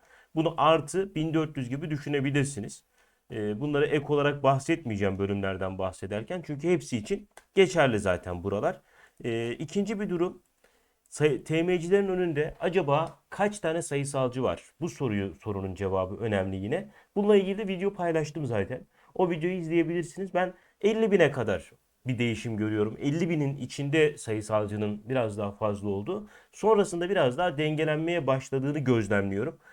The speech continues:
Ee, bu noktadaki önerim de şu yönde olacaktır. Ee, elli binin içindeki arkadaşlar biraz daha geniş, e, perspektiften tercihlerini yapsınlar. Şöyle örnek vereyim. Ee, kırk bindeki bir arkadaş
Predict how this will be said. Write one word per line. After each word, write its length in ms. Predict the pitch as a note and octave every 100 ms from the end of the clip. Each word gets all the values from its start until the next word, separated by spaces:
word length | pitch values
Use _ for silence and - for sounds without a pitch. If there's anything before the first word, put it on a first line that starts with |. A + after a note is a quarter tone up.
| - - -
Ee, 340 | A#2 A#2 B2
bu 80 | F3+
noktadaki 460 | G3+ G3 F3+ F3+ F#3+
önerim 400 | D#3+ E3+ F3 E3+
de 60 |
şu 180 | D#3+ F#3
yönde 240 | E3+ C3+
olacaktır. 640 | A2 G#2+ G#2 G#2 G#2 G3+ G#3 _ _ _ _
Ee, 100 | C3 A#2+ A#2+ B2+ B2+ -
elli 280 | G3 G3+ G#3
binin 140 | F#3+
içindeki 420 | F3+ - F3+ E3+
arkadaşlar 640 | E3 C#3+ C#3+ B2+ C3 G3 G#3
biraz 260 | G#3+ D3
daha 120 | D3 F3
geniş, 560 | C3+ D#3 C3 - - - _ _ _ G2+
e, 580 | G2+ G2+ G2 G2+ E2+ D#2+
perspektiften 840 | C3+ B2 - A2+ - G#2+ A2 G2
tercihlerini 600 | - A#2 G#2+ G2 G2+ G2
yapsınlar. 640 | G2 F#2+ - - B2 G3+ - _ _
Şöyle 340 | - G#3+ F3+ A#2
örnek 340 | G2 F#2 -
vereyim. 320 | G#2 D#3+ G3+ - _ _ -
Ee, 240 | B2 B2+
kırk 240 | F3 G#3+
bindeki 380 | D#3+ C3+ A2+ B2
bir 80 | D#3+
arkadaş 640 | D#3+ B2+ - G#2+ F#3 G3+